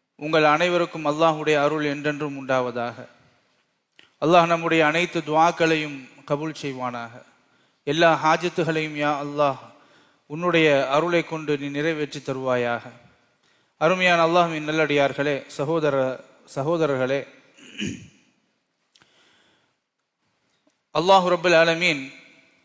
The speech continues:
நான் ஓதிய இந்த திருவசனத்திலே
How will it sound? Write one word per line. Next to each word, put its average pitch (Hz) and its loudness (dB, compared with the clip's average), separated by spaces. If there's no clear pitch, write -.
நான் 160 -2
ஓதிய 170 0
இந்த 143 0
திருவசனத்திலே 156 -4